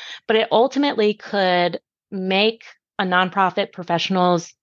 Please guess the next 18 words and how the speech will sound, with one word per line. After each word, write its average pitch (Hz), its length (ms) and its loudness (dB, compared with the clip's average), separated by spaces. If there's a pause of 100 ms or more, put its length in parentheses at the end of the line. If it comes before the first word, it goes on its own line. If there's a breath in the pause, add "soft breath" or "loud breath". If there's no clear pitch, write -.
(120)
day-to-day 180 480 2
life 165 540 0
so 185 800 -2
much 160 480 -4 (160)
better. 151 460 -2
And 180 120 0
I 190 140 2
saw 226 220 2
that 226 240 0
firsthand 170 640 -2
going 160 260 0
from 165 220 -4
no 160 160 2
plan 185 380 0
to 170 160 -6
planning. 156 440 -4 (880 loud breath)
Uh, 208 220 0
but 190 240 0